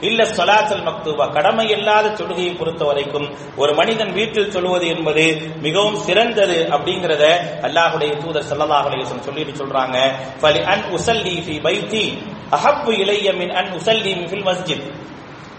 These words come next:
உபரியான தொழுகையை நான் பள்ளியில் சொல்வதை விட வீட்டில் சொல்வது எனக்கு விருப்பமானது. வீட்டுல தொழுகணும். வீடு என்பது மண்ணறையாகவோ கபராகவோ ஆக்கப்பட்டுறக்கூடாது.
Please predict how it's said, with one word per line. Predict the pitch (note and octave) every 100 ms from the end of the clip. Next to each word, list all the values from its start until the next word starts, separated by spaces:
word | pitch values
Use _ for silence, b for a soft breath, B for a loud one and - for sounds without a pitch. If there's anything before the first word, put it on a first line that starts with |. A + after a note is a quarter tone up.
| -
உபரியான | C3+ A3 C4 C4+ C4
தொழுகையை | A#3+ G#3 G3+ E3+ D3 D3+ D#3+ D#3 - -
நான் | B2+ D#3+ G3+ A3 -
பள்ளியில் | D#3+ G3 A#3+ B3 A#3
சொல்வதை | G3+ E3+ D3+ D3
விட | C3+ C#3 C#3+ C#3+ - -
வீட்டில் | E3+ A#3 G#3+ F#3+
சொல்வது | E3 D3 D#3
எனக்கு | F3 C3+ C3
விருப்பமானது. | B2+ B2+ B2+ G#2+ G2 F#2+ - - - - - - - - - - - - - - - - - - - - -
வீட்டுல | E3 C#4+ C4 B3+
தொழுகணும். | B3 C#4+ C4+ - - - - - -
வீடு | F#3+ A#3+ A3
என்பது | G3 G3 F#3 A3+
மண்ணறையாகவோ | F3+ G#3 A3+ G#3 F#3 F3 E3+ G#3+ A3+
கபராகவோ | G3 A3+ A3+ G#3+ A3+
ஆக்கப்பட்டுறக்கூடாது. | A3 G#3+ A#3 G#3 E3 D#3 - G#2